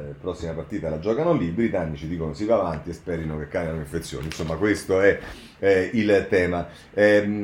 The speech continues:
abbandoniamo il Corriere della Sera, andiamo sulla Repubblica perché c'è un'intervista a Prodi. Prodi è intervistato in varie salse oggi, anche sulle primarie del P D, ma qui parla del recovery.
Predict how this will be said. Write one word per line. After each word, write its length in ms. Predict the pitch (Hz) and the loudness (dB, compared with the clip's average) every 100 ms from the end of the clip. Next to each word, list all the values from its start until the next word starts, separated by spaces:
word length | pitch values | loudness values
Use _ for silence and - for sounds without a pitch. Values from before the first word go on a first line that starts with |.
| 101 | -4
abbandoniamo 520 | 101 107 113 123 117 | 4 4 6 6 4
il 80 | 113 | 4
Corriere 260 | 120 120 | 4 4
della 160 | 123 127 | 4 4
Sera, 420 | 135 160 127 92 | 6 8 10 8
andiamo 720 | 85 113 117 117 113 107 104 | 4 6 8 8 8 8 6
sulla 220 | 101 113 | 4 6
Repubblica 560 | 113 113 185 175 160 135 | 6 6 2 2 4 4
perché 240 | 123 131 | 4 0
c'è 160 | 127 139 | 0 2
un'intervista 800 | 135 127 131 131 147 143 147 131 | 2 0 0 2 0 4 6 6
a 80 | 127 | 6
Prodi. 440 | 147 165 123 87 | 10 10 10 4
Prodi 400 | 85 110 110 101 | 2 4 6 4
è 100 | 98 | 2
intervistato 680 | 98 98 101 98 - 110 104 | 0 -2 -4 -4 2 2 2
in 100 | 98 | 2
varie 220 | 110 107 | 2 2
salse 420 | 104 117 104 101 | 2 0 0 0
oggi, 400 | 120 143 110 85 | 6 6 4 0
anche 280 | 92 101 95 | -4 -4 -6
sulle 200 | 87 95 | -6 -4
primarie 320 | 92 110 107 | -2 0 0
del 120 | 113 | 0
P 180 | 117 156 | -2 -4
D, 180 | 151 196 | -4 -4
ma 160 | 180 95 | -4 -4
qui 160 | 117 | -6
parla 400 | 110 113 110 90 | -4 2 2 2
del 140 | 87 98 | -2 -2
recovery. 640 | 147 147 160 180 185 170 | -2 2 4 4 0 -4